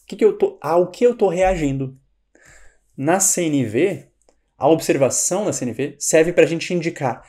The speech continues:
qual comportamento que a gente tá percebendo na pessoa que estimula alguma coisa na gente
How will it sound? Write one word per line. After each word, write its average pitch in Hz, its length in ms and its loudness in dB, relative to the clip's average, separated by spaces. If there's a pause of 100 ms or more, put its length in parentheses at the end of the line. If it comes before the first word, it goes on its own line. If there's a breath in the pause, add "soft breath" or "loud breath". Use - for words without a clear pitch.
(180 loud breath)
qual 254 240 0
comportamento 190 720 0
que - 80 -6
a - 20 -4
gente 139 160 -6
tá 139 100 -6
percebendo 143 480 -2
na 147 80 -2
pessoa 131 500 -4 (520 soft breath)
que - 100 -10
estimula 196 460 2
alguma 156 260 2
coisa 135 180 0
na 117 100 -2
gente 147 440 -6